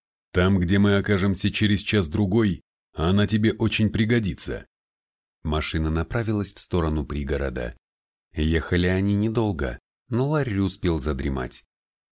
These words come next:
Проснулся он от толчка, когда Фабиан резко затормозил на одной из загородных стоянок.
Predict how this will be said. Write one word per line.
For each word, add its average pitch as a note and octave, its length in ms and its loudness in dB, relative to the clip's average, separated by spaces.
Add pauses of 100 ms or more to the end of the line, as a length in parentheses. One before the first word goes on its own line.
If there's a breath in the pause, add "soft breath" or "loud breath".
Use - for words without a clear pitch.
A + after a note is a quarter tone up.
(180)
Проснулся D#2+ 600 0
он D#2 200 0
от - 160 -6
толчка, D#2+ 520 -4 (320)
когда G2 280 2
Фабиан A#2+ 500 0
резко A2+ 320 0
затормозил G2 680 0
на G2+ 200 2
одной A2 280 -2
из G2 220 -2
загородных D#2 640 -2
стоянок. C#2 680 -4